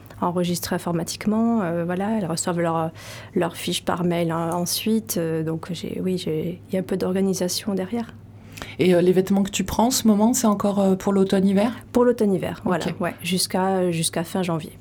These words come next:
Speaker 2: Ok, et à partir de fin janvier, on pourra venir te voir pour du
Speaker 1: Pour le
Speaker 2: printemps-été.
Speaker 1: printemps.
Speaker 2: <laughs> Ok.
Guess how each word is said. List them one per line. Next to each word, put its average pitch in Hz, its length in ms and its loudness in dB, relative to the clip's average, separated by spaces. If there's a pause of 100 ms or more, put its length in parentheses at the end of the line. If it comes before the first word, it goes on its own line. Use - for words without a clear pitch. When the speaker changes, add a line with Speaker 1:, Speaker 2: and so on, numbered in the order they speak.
(240)
Speaker 2:
Ok, 160 180 0
et - 140 -4
à - 80 0
partir 160 260 0
de 151 80 2
fin 165 180 0
janvier, 156 360 2
on 185 80 6
pourra 160 200 0
venir 160 200 2
te 175 80 0
voir 170 180 0
pour 170 140 0
du 165 100 0
Speaker 1:
Pour 175 220 2
le 208 80 6
Speaker 2:
printemps-été. 170 320 2
Speaker 1:
printemps. 185 300 0 (120)
Speaker 2:
<laughs> 131 140 0
Ok. - 260 -2